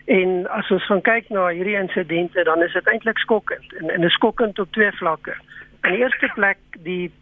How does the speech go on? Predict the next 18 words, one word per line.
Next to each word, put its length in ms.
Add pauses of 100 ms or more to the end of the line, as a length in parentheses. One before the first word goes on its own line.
(580)
basiese 560
gesindheid 560
wat 140
dit 120
openbaar 540
is, 160
dit, 160
dit 160
gaan 160
nie 100
met 220
my 140 (100)
of 240
my 160
familie 400
gebeur 400
nie. 100 (480)
Nou, 140